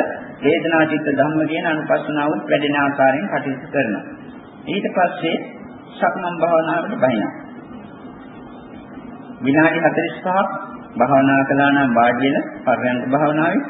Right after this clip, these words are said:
විනාඩි හතළිස් පහක්ම සක්මන් කරනවා. පැයක් වාඩි වෙලා භාවනා කළා නම් පැයක්ම සම්මක්-,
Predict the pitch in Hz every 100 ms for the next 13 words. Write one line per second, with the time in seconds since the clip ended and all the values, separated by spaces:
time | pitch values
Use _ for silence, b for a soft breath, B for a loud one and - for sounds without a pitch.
0 | - - 147 175 180 196 165 165 - 180
1 | 185 190 - 135 117 98 - - - -
2 | - - - - - - 180 - - -
3 | - - - - - - 143 165 165 160
4 | 160 160 160 160 156 165 170 196 156 156
5 | 156 151 - 139 123 117